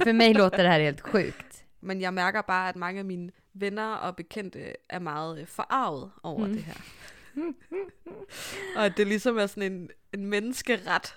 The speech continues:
Speaker 2: som vi ikke føler skal tages fra os. <laughs> Ja, det skal behandles i morgen faktisk. Øh, så det er meget spændende at se, hvad det,
Speaker 1: Gud, vad
Speaker 2: hvad der
Speaker 1: spännande.
Speaker 2: kommer ud af det.
Speaker 1: Kan vi inte i nästa
Speaker 2: Ja.
Speaker 1: avsnitt då få veta lite grann, eh,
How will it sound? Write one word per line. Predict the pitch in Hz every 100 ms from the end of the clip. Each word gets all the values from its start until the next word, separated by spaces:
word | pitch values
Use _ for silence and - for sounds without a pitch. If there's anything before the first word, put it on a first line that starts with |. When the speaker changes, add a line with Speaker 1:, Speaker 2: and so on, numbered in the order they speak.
| -
Speaker 2:
som | - 226 190
vi | 202
ikke | 214
føler | 196 240 185 220
skal | - 214 196
tages | - 202 -
fra | - 190 180
os. | - - 226 - _ _ _ 311
<laughs> | - - - - - - -
Ja, | 185 151 - - _ -
det | 220
skal | - 214 196
behandles | 208 208 240 214 190 -
i | 196
morgen | 190 202 240
faktisk. | 254 165 - 190 - -
Øh, | 196 185 180
så | 190
det |
er | 202
meget | 196 214
spændende | - 208 220 220
at |
se, | - 202
hvad | 165 180
det, | 180
Speaker 1:
Gud, | 185
vad | 131 -
Speaker 2:
hvad | 147
der | 127 - - 190
Speaker 1:
spännande. | 185 185
Speaker 2:
kommer | 190 190
ud | 202
af | 190 170
det. | 185 - - - _ -
Speaker 1:
Kan | 208
vi | 214
inte | 214 226
i | 220
nästa | 220 196 214
Speaker 2:
Ja. |
Speaker 1:
avsnitt | 196 - 214 -
då | 170 160
få | 185
veta | 175 180 170 190
lite | 175 165 160
grann, | 160 156 151 156
eh, | 156